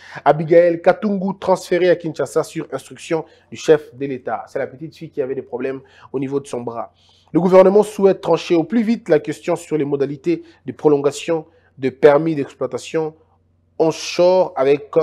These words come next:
le Perenco. Mine Glencore annonce la reprise de la production dans sa filiale Mutanda Mining dès deux mille vingt-deux. En Ituri,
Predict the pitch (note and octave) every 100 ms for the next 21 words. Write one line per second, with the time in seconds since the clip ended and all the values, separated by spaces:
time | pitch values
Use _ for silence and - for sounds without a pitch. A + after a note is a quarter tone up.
0 | C#3 C#3 B2+ - D#3 D3+ C#3+ C#3 - _
1 | _ _ _ _ _ _ _ _ D#3+ A#3
2 | A#3+ G3 C#3+ C3+ F3+ F3 A3 G3+ E3 F3
3 | G3+ G3+ G3 D3+ C#3 C#3+ - G3+ E3 D3
4 | C#3 - C#3+ - - F3+ D#3+ C#3 C3+ B2
5 | C3 - C#3 D#3 E3+ E3+ E3 - - D3
6 | C#3+ F#3 F3+ E3 E3 C#3+ C#3+ C#3+ C#3+ E3
7 | F3+ E3 D3+ C3+ D#3 E3+ C#3+ D3+ D#3 D#3
8 | D#3 D3 - _ G2+ A2+ D#3+ D#3 C#3 D3+
9 | C3 D3 E3 G3+ G3 B3 B3+